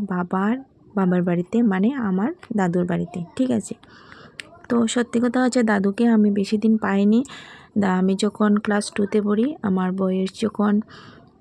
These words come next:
উম, সাত আট বছর হবে, তখন আমাদের দাদু আমাদের ছেলে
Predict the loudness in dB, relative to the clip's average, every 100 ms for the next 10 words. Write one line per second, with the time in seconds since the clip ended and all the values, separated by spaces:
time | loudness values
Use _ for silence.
0 | _ 0 0 0 -2 -4 -6 -4 -2 -4
1 | -4 -4 0 0 2 0 -2 -6 -8 -6
2 | -2 0 0 0 -2 -2 -2 -2 0 0
3 | 0 -2 -4 -6 -4 -2